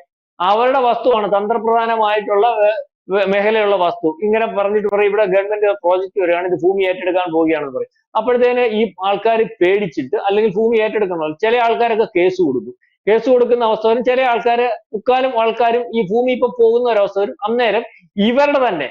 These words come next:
ഈ ഭൂമി തട്ടിപ്പിന് തയ്യാറായി നിൽക്കുന്ന ആൾക്കാരുടെ ബ്രോക്കർമാർ ഈ ഭൂമിയിലെ, ഭൂമിയെ, ഈ നഷ്ടപ്പെടാൻ പോകുന്ന അല്ലെങ്കിൽ എടുക്കാൻ പോകുന്ന ഭൂമിയുടെ ഉടമസ്ഥരെ സമീപിക്കും. സമീപിച്ചിട്ട് പറയും ഈ ഭൂമി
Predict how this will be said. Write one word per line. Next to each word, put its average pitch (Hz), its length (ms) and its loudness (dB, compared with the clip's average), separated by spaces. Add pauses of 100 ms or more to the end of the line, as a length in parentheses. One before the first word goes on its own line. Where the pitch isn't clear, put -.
(140)
ഈ 208 100 -2
ഭൂമി 240 480 0
തട്ടിപ്പിന് 185 560 -2
തയ്യാറായി 233 520 0
നിൽക്കുന്ന 208 400 -2
ആൾക്കാരുടെ 202 640 0
ബ്രോക്കർമാർ 196 800 0
ഈ 220 220 0 (340)
ഭൂമിയിലെ, 220 520 2
ഭൂമിയെ, 214 500 2 (380)
ഈ 190 60 2
നഷ്ടപ്പെടാൻ 196 720 -2
പോകുന്ന 190 280 2
അല്ലെങ്കിൽ 214 380 0
എടുക്കാൻ 220 380 0
പോകുന്ന 208 240 0
ഭൂമിയുടെ 208 480 0
ഉടമസ്ഥരെ 208 400 -2
സമീപിക്കും. 175 540 -2 (680)
സമീപിച്ചിട്ട് 226 540 0
പറയും 208 340 0
ഈ 214 60 2
ഭൂമി 220 340 0